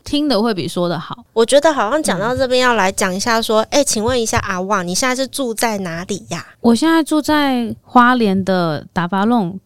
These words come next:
Speaker 1: 泰巴朗部落。那如果你要从台北到花莲，可以坐到光复火车站。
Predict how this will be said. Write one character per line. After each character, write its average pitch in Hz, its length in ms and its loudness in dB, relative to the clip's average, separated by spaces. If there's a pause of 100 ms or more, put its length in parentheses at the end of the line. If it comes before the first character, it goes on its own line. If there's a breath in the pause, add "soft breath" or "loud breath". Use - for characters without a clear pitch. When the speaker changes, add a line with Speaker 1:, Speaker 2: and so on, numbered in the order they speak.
Speaker 1:
泰 240 160 4
巴 214 160 2
朗 175 180 0
部 208 180 -2
落。 214 280 2 (400 soft breath)
那 240 160 4
如 226 120 4
果 233 200 2
你 202 100 0
要 226 240 2
从 180 640 -2 (120)
台 185 220 0
北 202 220 2
到 202 240 -2
花 208 220 -2
莲， 175 480 -6
可 214 120 -4
以 185 180 -2
坐 202 220 -4
到 190 220 -2
光 254 260 -2
复 233 220 -4
火 156 160 -4
车 202 220 -4
站。 208 200 -2